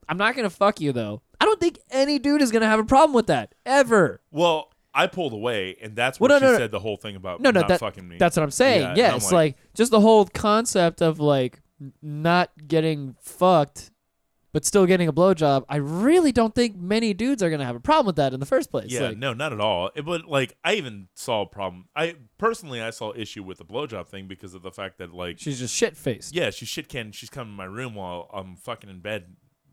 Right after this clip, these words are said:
Speaker 2: naked. And
Speaker 1: Huge invasion of privacy
Speaker 2: Yeah, absolutely.
Speaker 1: off the bat.
Speaker 2: It's so, like
Speaker 1: You know, it's funny how those double standards work, where it's, like, a completely different thing when it goes the other way.
Speaker 2: Yeah.
Speaker 1: Just
Speaker 2: Yeah.
Speaker 1: like, "Oh, yeah. Oh,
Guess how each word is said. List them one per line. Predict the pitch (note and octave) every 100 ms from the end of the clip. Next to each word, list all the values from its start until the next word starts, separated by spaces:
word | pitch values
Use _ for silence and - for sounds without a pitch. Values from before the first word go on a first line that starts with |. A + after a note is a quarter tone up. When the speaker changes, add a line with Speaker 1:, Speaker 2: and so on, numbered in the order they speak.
| _ _ _
Speaker 2:
naked. | A#2 C#3+ C#3 F#2+ E2 _ _ _ _ -
And | B2 A#2 G#2+ F#2+ _
Speaker 1:
Huge | - G#3 E3+ C#3+
invasion | C#3+ C3+ C#3+ C#3+ C3+
of | B2
privacy | D3+ C3+ A#2+ A#2+ C3
Speaker 2:
Yeah, | C#3+ B2+
absolutely. | A#2 - A2 D#3
Speaker 1:
off | C3
the |
bat. | B2 A#2 B2+ - _ _ _
Speaker 2:
It's | D3+ C3+
so, | D#3+ C#3
like | A#2+ G#2
Speaker 1:
You | E4+
know, |
it's | G4+ -
funny | F#4
how | E4+
those | C#4 B3+
double | B3+ A#3+
standards | - A#3 A3 F3+
work, | F3 G3+ G#3+
where | F#3 E3+
it's, | E3 -
like, | E3+ D#3+
a | D3+
completely | D3+ C#3+ G#3 G3+
different | F#3+ F#3 F3+
thing | F#3+ F#3+
when | F#3
it |
goes | F3+ G3
the | F#3+ F#3+
other | F#3+ F#3+
way. | F#3+ F#3+ G3
Speaker 2:
Yeah. | A#3+ D#3 - _ _
Speaker 1:
Just | _ F#3
Speaker 2:
Yeah. | A3
Speaker 1:
like, | A#3
"Oh, | F4
yeah. | F4+ E4 E4 B2+ -
Oh, | - D#4+ D4 B2 A#2